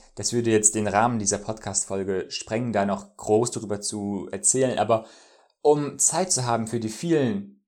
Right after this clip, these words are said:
wichtigen Bereiche des Lebens, ist ein gutes Zeitmanagement wichtig.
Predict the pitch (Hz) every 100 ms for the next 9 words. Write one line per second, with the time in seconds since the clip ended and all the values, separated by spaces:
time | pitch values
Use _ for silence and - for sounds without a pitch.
0 | _ - 120 - 107 107 107 123 135 113
1 | 98 113 117 110 101 120 - 117 110 -
2 | _ _ - 120 147 156 143 - - -
3 | - 131 120 110 110 110 101 110 135 -
4 | 110 -